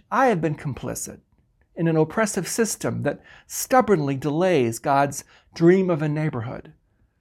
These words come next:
from taking shape. But at the same time,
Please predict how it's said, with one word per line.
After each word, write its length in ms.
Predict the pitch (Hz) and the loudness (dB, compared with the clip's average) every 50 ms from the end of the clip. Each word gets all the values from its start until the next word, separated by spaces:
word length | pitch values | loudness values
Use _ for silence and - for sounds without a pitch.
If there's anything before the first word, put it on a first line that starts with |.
| _ _ _ _ | _ _ _ _
from 200 | - 151 147 135 | -10 -8 -6 -2
taking 340 | - 160 156 156 - 139 | 0 0 -2 -2 -4 -8
shape. 480 | 127 - - 185 165 127 - - - - - _ _ _ _ _ _ _ _ _ _ _ _ _ _ _ _ _ _ _ _ _ _ _ _ _ _ _ _ _ _ | -10 -6 -4 -4 -2 -2 -4 -6 -12 -18 -20 _ _ _ _ _ _ _ _ _ _ _ _ _ _ _ _ _ _ _ _ _ _ _ _ _ _ _ _ _ _
But 240 | - 262 226 - - | 4 4 4 4 2
at 120 | 170 170 | -2 -8
the 80 | - 180 | -6 -8
same 320 | - - 226 214 214 202 | -4 -2 0 0 0 0
time, 580 | 202 - - 254 240 208 143 117 110 117 139 | -2 -4 -4 -2 0 0 0 0 -2 -4 -6